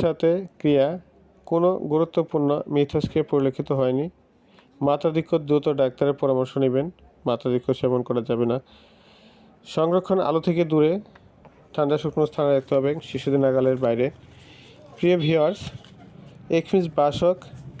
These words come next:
সিরাপ, আমি মনে করি এটি আপনাদের উপকার আসবে ইনশাল্লাহ। প্রিয় ভিউয়ার্স,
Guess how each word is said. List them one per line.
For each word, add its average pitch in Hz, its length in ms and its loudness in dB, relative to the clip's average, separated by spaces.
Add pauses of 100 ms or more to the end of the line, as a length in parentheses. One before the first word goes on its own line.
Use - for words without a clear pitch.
(260)
সিরাপ, 143 380 0 (1160)
আমি 160 220 2
মনে 165 220 2
করি 156 240 0 (220)
এটি 151 260 0
আপনাদের 151 400 0
উপকার 143 440 -2
আসবে 127 260 0
ইনশাল্লাহ। 135 480 0 (1000)
প্রিয় 175 160 0
ভিউয়ার্স, 165 360 2